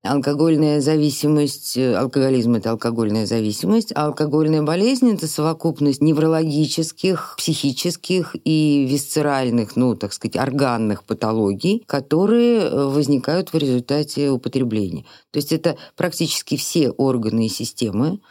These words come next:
ну, кто-то в, какие-то в большей, какие-то в меньшей степени. Соответственно, изменение психического статуса человека.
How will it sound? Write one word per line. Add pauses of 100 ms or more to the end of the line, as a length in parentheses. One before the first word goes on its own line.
(220)
ну,
кто-то
в,
какие-то
в
большей,
какие-то
в
меньшей
степени. (240)
Соответственно,
изменение
психического
статуса
человека.